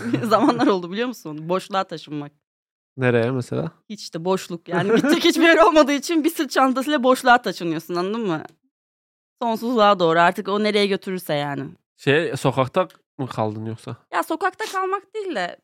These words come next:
Speaker 1: böyle şimdi, e, çok uzun süredir işte İstanbul'da sürekli bir ev arayışı içerisinde, hani kent-, ben de
Speaker 2: Hı hı.
Speaker 1: şeyi çok aradım. İşte arkadaşlarımla eve çıktım, işte
Speaker 2: Hı hı.
Speaker 1: bir atölyem oldu vesaire. Ama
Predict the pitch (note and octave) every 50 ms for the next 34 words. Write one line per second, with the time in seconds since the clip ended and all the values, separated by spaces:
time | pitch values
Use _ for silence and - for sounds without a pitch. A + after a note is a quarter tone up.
0 | _ - C4 C4+ C#4 C#4 C#4 C4+ - - - - C#4+ C4+ B3+ C4+ C#4 - _ _
1 | _ _ - G3+ G#3 G3+ - E4 D#4+ C4+ D4+ C#4 C#4+ C#4 C#4 D4 D4 C4 C#4 C#4
2 | C#4 A#3+ A#3 - - G#3 - - - - C4 C4+ C4 B3+ A#3+ B3 A3+ B3 B3+ B3+
3 | B3 - - _ _ _ - A#3+ A#3 A#3 _ - A3+ A3+ A3+ - G3+ G#3+ A3 G#3+
4 | G3+ G#3 A3 G#3 - A3+ G3+ - A3 G3+ G#3+ - G#3+ G#3 G3+ G3+ G3 F3+ E3 -
5 | A3 G3+ G#3 - G3+ G#3 A#3 A#3+ G3+ C#3+ B2 B2+ D3 - D#3+ D3 - - - D3+
6 | D3 D3 C#3 C#3+ C3+ C#3+ _ _ _ _ _ _ _ _ - E3 - - G3 G3
7 | - G#3+ G#3 G3 - - G3 F#3+ F#3 F3+ D3+ D#3 D3+ D#3 - - - _ _ -
8 | C#3 C#3 C3+ - - - A#2+ A#2 - - - F3 - G3 F3+ F3 F3 E3+ E3 D#3
9 | D3+ D3 D3 D3 D3+ D#3 D#3 - F#3 E3 D#3 D#3 E3 G3+ D4 - - A3+ C4 C#4
10 | D4 C#4+ -